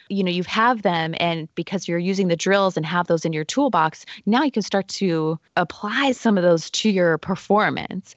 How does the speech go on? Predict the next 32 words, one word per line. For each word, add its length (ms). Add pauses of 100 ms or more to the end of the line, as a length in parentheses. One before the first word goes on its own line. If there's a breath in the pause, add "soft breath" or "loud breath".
(200 loud breath)
So 200
you've, 640
you 140
know, 100
not 300
only 260
helped 280
yourself 260
through 160
your 160
recovery 560
and 80
get 160
through 140
your 100
recovery 420
with 300
resilience 500
and 80
building 240
your 140
confidence, 520
but 140
you've 160
also 240
given 300
yourself 380
this 120
whole 220
box 340
of 100
tools 520